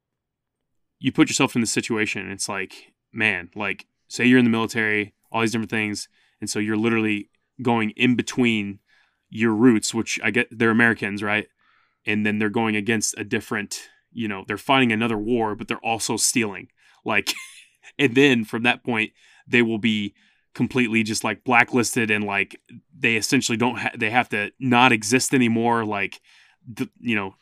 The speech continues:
erasing every, you know, trace of whatever they had before. Like, it's just a crazy dilemma. That's, like, a crazy concept to me.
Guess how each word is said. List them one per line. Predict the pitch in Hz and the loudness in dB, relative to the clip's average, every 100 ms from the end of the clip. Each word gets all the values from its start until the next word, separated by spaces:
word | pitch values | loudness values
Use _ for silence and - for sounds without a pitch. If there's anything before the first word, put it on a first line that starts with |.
| - | -2
erasing | 123 123 117 117 110 | 2 4 2 0 2
every, | 117 120 123 113 104 _ _ _ _ | 2 4 6 6 2 _ _ _ _
you | 120 | 0
know, | 110 98 98 _ _ _ _ _ _ _ | 2 0 -4 _ _ _ _ _ _ _
trace | - - 131 131 - | -4 0 4 6 6
of | 123 | 0
whatever | 104 120 123 120 | 0 2 4 4
they | 113 | 2
had | 110 120 120 | 2 2 2
before. | 107 - 123 117 120 120 - | -2 -6 -2 0 -2 -4 -6
Like, | 113 104 - _ _ _ - - | -2 -2 -4 _ _ _ -20 -6
it's | 135 - | -4 0
just | 135 - | 0 0
a | |
crazy | - 123 113 107 | -4 -2 -2 -2
dilemma. | 101 101 98 98 | -6 -8 -8 -10
That's, | 107 - - | -12 -12 -12
like, | 101 95 _ _ | -12 -12 _ _
a | 127 | -8
crazy | 139 127 110 | 0 0 0
concept | 110 107 104 95 | -6 -8 -10 -14
to | - | -16
me. | 101 | -18